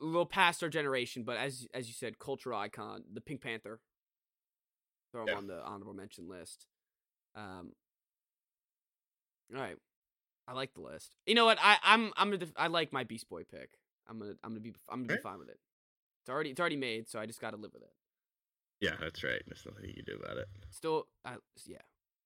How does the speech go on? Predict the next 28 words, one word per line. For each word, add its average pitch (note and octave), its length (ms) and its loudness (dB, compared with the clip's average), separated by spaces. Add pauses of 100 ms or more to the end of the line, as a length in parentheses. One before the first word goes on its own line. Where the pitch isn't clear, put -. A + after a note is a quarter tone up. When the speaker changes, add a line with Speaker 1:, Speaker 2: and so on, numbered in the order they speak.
(420)
Speaker 1:
All F3+ 80 6
right. D#3 120 0 (680)
I - 80 -6
can't C#4 200 4
believe, A#3+ 160 2
all F3+ 100 4
right, D3 200 4 (180)
actually, D#3 300 -2
sorry. A#2 380 -4 (160)
Honorable E3 260 0
mention. C#3 280 -6
I A#2+ 40 -12
just F#3+ 160 -10
said G#2+ 100 -10
all G2+ 80 -10
right G2+ 160 -12
probably F2 220 -18 (140)
fifteen F#2+ 340 -14
times. - 160 -20 (320)
But E3+ 320 -2 (600)
Speaker 2:
<laughs> - 40 -8 (1040)
Speaker 1:
last F#3 440 6
one E3+ 160 -2
I'm D#3+ 120 2
adding D3 260 4
is B2 120 -6
Bender G2+ 400 -8 (120)
from G2+ 360 -12